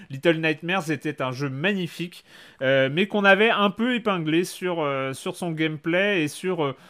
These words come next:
sur ce choix, euh, finalement, euh, qu'on, qu'on trouvait, euh, enfin, que je trouvais à l'époque, euh, un peu maladroit, euh, d'utiliser, euh, une sorte de, euh, d'iconographie, euh, enfin de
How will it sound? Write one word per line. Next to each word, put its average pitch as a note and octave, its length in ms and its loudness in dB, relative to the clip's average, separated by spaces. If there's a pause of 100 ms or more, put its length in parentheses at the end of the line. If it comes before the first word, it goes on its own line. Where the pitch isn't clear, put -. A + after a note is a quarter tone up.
(260)
sur B3 260 -2
ce A#3 140 4
choix, G3+ 540 4
euh, C#3+ 960 0
finalement, F3+ 680 0
euh, C3+ 180 0 (720)
qu'on, C3+ 160 -10
qu'on C#3+ 140 -10
trouvait, D3+ 320 0
euh, B2+ 180 0
enfin, A#2 320 -4 (140)
que C#3 80 -4
je B2+ 120 0
trouvais F3 300 0
à E3 60 4
l'époque, D3 380 0
euh, B2+ 260 0
un C#3+ 80 -2
peu F#3 120 -2
maladroit, F3 600 2 (360)
euh, C#3 220 2
d'utiliser, G#3+ 1000 -2
euh, C#3 400 -4
une D#3 140 -6
sorte - 340 -4
de, C#3+ 160 -4
euh, C#3 340 0
d'iconographie, F#3+ 1080 0
euh, D3 60 4
enfin D3 180 -2
de C#3+ 220 -8